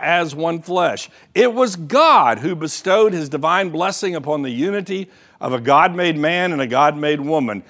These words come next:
It was God who gave the man and woman the ability to fulfill his charge to be fruitful and multiply and replenish the earth. And it was God who ordained the pattern for human existence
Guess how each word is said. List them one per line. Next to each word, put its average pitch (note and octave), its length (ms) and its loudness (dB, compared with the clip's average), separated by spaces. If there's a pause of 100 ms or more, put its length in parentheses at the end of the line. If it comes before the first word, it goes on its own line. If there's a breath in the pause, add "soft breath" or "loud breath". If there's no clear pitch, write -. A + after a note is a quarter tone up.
(400 soft breath)
It B3 320 4
was B3+ 380 2
God C#3 760 2 (300 soft breath)
who E3 220 2
gave F#3 460 0
the F3+ 100 -2
man E3 260 2
and F#3+ 160 -2
woman E3 240 0
the D3+ 80 0
ability E3+ 440 0
to D#3+ 60 -6
fulfill E3+ 440 -6
his C#3 160 -6
charge F3+ 540 0
to C#3+ 80 -10
be B2+ 120 -6
fruitful F3+ 480 -4
and C3+ 100 0
multiply D#3+ 580 0
and C3+ 140 -6
replenish D#3 460 -6
the D3 160 -4
earth. A2 320 -2 (540 soft breath)
And F#3 400 0
it F#3 260 -2
was F3 320 -2
God A#2+ 760 2
who A#2+ 140 -4
ordained C#3 560 -2
the D#3+ 60 -6
pattern E3 480 -4
for C3+ 140 -10
human F3+ 280 -8
existence B2 680 -10